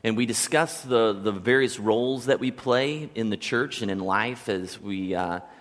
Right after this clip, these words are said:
looked at leaders and followers, or as Peter described it, sheeps and shepherds.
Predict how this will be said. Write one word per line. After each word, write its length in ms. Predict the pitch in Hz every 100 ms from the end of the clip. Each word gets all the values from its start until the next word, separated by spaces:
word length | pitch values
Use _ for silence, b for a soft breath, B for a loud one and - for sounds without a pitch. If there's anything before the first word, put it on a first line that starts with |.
| B
looked 220 | 120 120 113
at 160 | 90
leaders 320 | 110 120 120 113
and 100 | 104
followers, 640 | 104 117 120 117 117 101
or 120 | 92
as 180 | 92 85
Peter 280 | - 107 101
described 480 | 98 - 90 107
it, 140 | 110 -
sheeps 420 | - 113 107 -
and 140 | 98
shepherds. 760 | 92 - 104 139 147 143 -